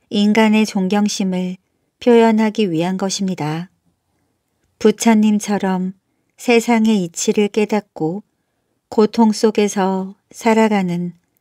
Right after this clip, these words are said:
보통 사람들에게 깨우침을 전해주기를 바라는 마음에서 말입니다.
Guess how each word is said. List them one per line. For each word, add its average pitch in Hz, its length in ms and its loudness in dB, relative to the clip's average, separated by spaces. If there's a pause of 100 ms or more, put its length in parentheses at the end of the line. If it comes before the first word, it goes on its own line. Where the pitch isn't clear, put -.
(380)
보통 214 460 2
사람들에게 208 920 -2 (720)
깨우침을 208 920 0 (300)
전해주기를 202 880 0
바라는 190 520 -2
마음에서 190 580 -2
말입니다. 190 720 -4